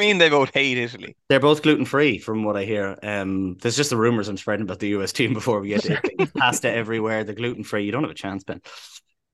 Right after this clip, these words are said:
Speaker 1: Uh, and then my last one is, uh, Team Juggernaut, Team Dad
Speaker 2: <laughs>
Speaker 1: Bod, Team Aggression.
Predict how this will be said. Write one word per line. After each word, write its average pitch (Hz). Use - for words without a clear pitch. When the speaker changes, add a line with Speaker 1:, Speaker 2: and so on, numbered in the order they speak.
Speaker 1:
Uh, 104
and 127
then 131
my 135
last 135
one 120
is, 113
uh, 107
Team 143
Juggernaut, 117
Team 131
Dad 120
Speaker 2:
<laughs> -
Speaker 1:
Bod, 113
Team 123
Aggression. 113